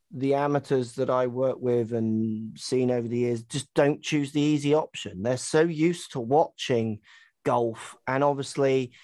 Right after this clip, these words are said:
what sticks in their heads generally in golf, and if you follow golf on Instagram, Instagram is not, P G A Tour on Instagram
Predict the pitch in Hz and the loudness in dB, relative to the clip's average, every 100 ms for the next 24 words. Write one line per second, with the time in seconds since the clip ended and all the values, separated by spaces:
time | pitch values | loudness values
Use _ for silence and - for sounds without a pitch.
0 | - - _ _ _ _ 131 147 175 - | -20 -20 _ _ _ _ -2 0 0 -2
1 | - 190 - - 175 175 165 160 170 156 | -2 -2 -2 -2 0 2 0 2 0 0
2 | - 160 160 156 139 123 165 170 160 131 | -2 0 2 0 0 0 4 4 2 -4
3 | 110 - 101 131 120 110 117 - 101 110 | -8 -10 -8 -4 -2 -2 -6 -6 -4 0
4 | 165 - - 160 - 233 - 226 190 170 | 0 -2 -2 0 2 0 0 0 2 2
5 | 165 160 151 156 170 202 - _ _ - | 2 -2 -2 2 2 2 -2 _ _ -20
6 | - 202 262 233 233 220 214 190 180 175 | -6 -4 -4 0 0 2 0 2 0 -2
7 | 160 147 139 131 | -4 -2 0 -4